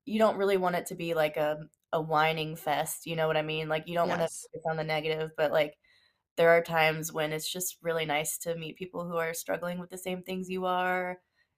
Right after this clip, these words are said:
Speaker 1: and who can
Speaker 2: Mm-hmm.
Speaker 1: support you in a way that, you know, a lot of people in your life don't know how to.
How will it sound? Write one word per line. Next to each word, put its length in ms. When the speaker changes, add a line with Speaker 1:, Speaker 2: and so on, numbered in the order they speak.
Speaker 1:
and 400
who 80
can 120
Speaker 2:
Mm-hmm. 20
Speaker 1:
support 440
you 220
in 120
a 80
way 220
that, 220
you 160
know, 280
a 80
lot 160
of 220
people 280
in 80
your 120
life 320
don't 180
know 120
how 240
to. 380